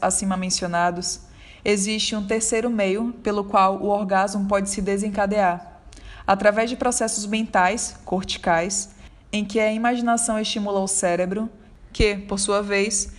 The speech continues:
estimula os corpúsculos genitais das glândulas que desencadeiam o orgasmo. Mulheres que afirmam ter orgasmos vaginais. Confusão. Por conta da falta de conhecimento de sua própria anatomia,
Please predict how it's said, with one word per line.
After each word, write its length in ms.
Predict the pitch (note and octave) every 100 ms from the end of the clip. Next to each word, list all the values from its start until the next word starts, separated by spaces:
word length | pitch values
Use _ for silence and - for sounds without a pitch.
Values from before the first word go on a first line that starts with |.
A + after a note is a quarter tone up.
| - -
estimula 600 | G#3 - A3 A3+ A#3 G#3+
os 100 | -
corpúsculos 840 | A3+ G#3+ - A#3 C4 - C4+ C4+
genitais 720 | B3+ A3+ G#3+ G3+ F#3 G3+ - -
das 300 | G3 G3+ G3
glândulas 680 | G3 G3 G#3 A3 A3 - - -
que 160 | G#3+
desencadeiam 920 | G3 A3+ B3 B3 B3 G3+ G3 G3+ A3 A3
o 80 | G#3
orgasmo. 640 | A#3 G#3+ F3 F3 F3 E3+ - - - - - - - - -
Mulheres 460 | A3 B3+ B3+ C4+ C4+
que 100 | C4+
afirmam 500 | B3 - B3 A#3+ A#3+
ter 160 | A#3+
orgasmos 500 | A#3 G#3+ G#3 G#3+ A3+
vaginais. 840 | A3 A3 A#3 G#3 C#3+ G2+ - - - - - - -
Confusão. 680 | A3+ A3+ C4 G#3+ F3 D3+ - - - - - - -
Por 180 | B3+ B3
conta 320 | C4 C#4+ C4
da 140 | A#3+ A#3
falta 380 | - A#3 C4+
de 100 | D4
conhecimento 540 | - A#3+ B3 A3 G#3+ G#3+
de 80 | G3
sua 160 | G#3+
própria 300 | G3+ A3 A3
anatomia, 720 | A#3+ A3+ A3 F#3 F#3+ F#3+ F#3